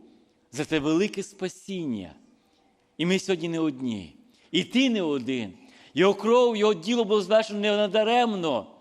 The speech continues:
Багато людей. Царство Боже поширюється,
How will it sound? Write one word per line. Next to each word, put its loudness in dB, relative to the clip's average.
Багато -2
людей. -2
Царство 2
Боже 2
поширюється, -2